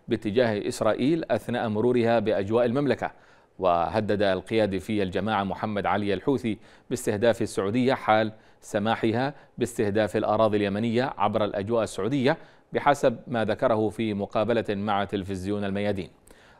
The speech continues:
وأكد الحوثي أنه في حال فتحت الرياض الأجواء السعودية لأي أعمال هجومية بواسطة الطيران أو الصواريخ فلن تسلم من الرد الحوثي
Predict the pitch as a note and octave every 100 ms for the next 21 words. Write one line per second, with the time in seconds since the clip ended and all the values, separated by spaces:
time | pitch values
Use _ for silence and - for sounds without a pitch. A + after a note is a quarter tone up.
0 | - A2+ A#2 - - D#3+ B2+ E3 E3+ C#3
1 | C#3+ C#3+ C3+ A#2+ A2 - C3+ C#3+ D#3 -
2 | - - _ E3+ E3 - B2+ A#2+ A2+ A#2+
3 | C3+ A#2 - A2+ B2 A#2+ - A2+ D3+ A#2+
4 | G#2+ B2+ A#2 G#2+ G2+ B2+ A2+ G#2+ A2 A2
5 | D3+ A2 G2+ G2 F#2+ A#2+ G2+ F#2+ G#2+ G#2
6 | A#2 C#3 C#3+ B2 G#2 - G2+ G2+ C3+ -
7 | - - _ - G2 G#2+ C#3 D3 _ _
8 | - B2 A#2 B2 C#3 A2 G#2 A2 G#2 F#2
9 | G#2 F#2+ G2+ F#2